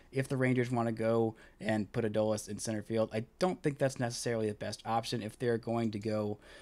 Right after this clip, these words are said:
spend some money on an outfielder. It, it's almost certainly going to be for left field. But internally, I think that's where the competition is going to come from. If they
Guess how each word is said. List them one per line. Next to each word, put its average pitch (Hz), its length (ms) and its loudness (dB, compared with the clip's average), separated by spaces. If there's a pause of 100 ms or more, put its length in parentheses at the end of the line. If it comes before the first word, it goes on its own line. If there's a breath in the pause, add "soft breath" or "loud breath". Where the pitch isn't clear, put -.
(200 loud breath)
spend 123 260 2
some 117 100 4
money 113 300 4
on 95 200 -4
an 104 80 -2
outfielder. 135 520 6
It, 127 200 -2
it's 127 280 -2
almost 143 380 2
certainly 117 420 2
going 117 260 0
to 107 60 -4
be 107 440 -2
for 110 600 -2
left 110 360 -2
field. 123 380 0 (460 loud breath)
But 196 240 8 (580)
internally, 160 680 0 (200)
I 131 80 4
think 175 220 0
that's 135 300 2
where 127 420 4
the 120 200 2
competition 120 540 -2
is 110 140 -4
going 104 220 -4
to - 60 -16
come 123 160 -2
from. 98 240 -8
If 117 180 -4
they 117 400 0